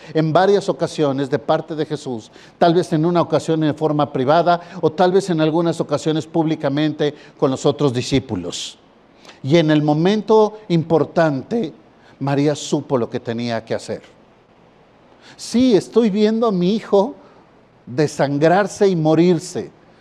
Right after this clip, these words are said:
Estoy viendo a mi hijo despedazarse físicamente". Y posiblemente el corazón de María estaba igual o peor. ¿Están de acuerdo conmigo? Pero en ese momento, esta mujer entendió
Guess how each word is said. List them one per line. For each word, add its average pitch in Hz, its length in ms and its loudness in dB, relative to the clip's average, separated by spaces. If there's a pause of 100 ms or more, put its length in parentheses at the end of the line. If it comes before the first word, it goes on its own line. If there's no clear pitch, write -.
(160)
Estoy 190 260 2
viendo 190 240 2
a 185 60 0
mi 180 200 0
hijo 185 160 -2
despedazarse 165 920 0
físicamente". 156 960 -8 (440)
Y 190 100 4
posiblemente 220 720 2
el 190 100 -2
corazón 185 560 0
de 269 100 -4
María 165 540 0 (260)
estaba 214 600 -4
igual 202 420 2
o 208 100 0
peor. 160 280 2
¿Están 226 200 0
de 254 60 4
acuerdo 247 260 4
conmigo? 202 460 0 (2750)
Pero 180 220 2
en 185 160 0
ese 269 340 0
momento, 170 840 0 (320)
esta 196 260 -4
mujer 156 560 -2 (260)
entendió 156 720 2